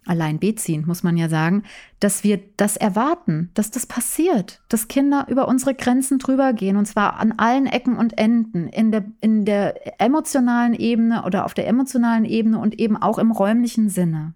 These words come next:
ja? Und ein Satz noch, weil wir sind ja auch schon, schon, wir könnten halt stundenlang reden. Blöde Mama. Ja, auch da noch mal, äh, zu verstehen, dass er ist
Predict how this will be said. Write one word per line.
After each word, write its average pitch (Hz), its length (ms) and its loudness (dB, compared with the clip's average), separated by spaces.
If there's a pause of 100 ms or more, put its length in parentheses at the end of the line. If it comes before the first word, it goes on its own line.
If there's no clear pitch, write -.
(120)
ja? 180 240 -2
Und 208 340 0 (880)
ein 247 280 2
Satz 247 320 0
noch, 226 260 0
weil 202 220 2
wir 196 80 0
sind 220 220 0
ja 165 140 2
auch 185 60 0
schon, 202 200 0
schon, 196 460 0
wir 190 100 0
könnten 214 300 0
halt 180 140 -2
stundenlang 214 500 0
reden. 185 460 0 (540)
Blöde 254 320 2
Mama. 208 500 2 (840)
Ja, 190 400 0
auch 208 220 0 (120)
da 196 220 2
noch 254 200 0
mal, 214 400 2 (760)
äh, - 160 -10 (160)
zu 233 160 -2
verstehen, 233 840 0
dass 214 360 -2 (640)
er 208 240 0
ist - 340 -2